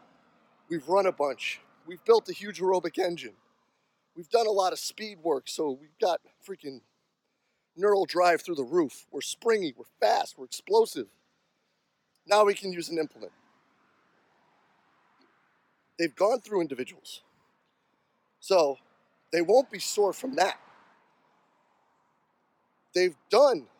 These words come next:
their full buddy workouts. So they've started to at least get a base in the weight room. Now let's put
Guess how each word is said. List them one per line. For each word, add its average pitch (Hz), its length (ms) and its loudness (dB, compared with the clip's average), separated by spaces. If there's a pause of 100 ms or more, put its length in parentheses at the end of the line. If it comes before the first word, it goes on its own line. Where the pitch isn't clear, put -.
their 175 140 0
full 185 560 0
buddy 190 200 4
workouts. - 680 -6 (240)
So - 160 -2
they've 175 200 -2
started 220 440 -2
to 170 140 -10
at 160 120 -12
least 262 220 -6
get 208 100 -4
a 175 60 -6
base 170 320 -4
in 151 60 -8
the 147 60 -4
weight 143 160 2
room. - 720 -18 (2500)
Now 339 140 -6
let's 359 220 -10
put - 200 -10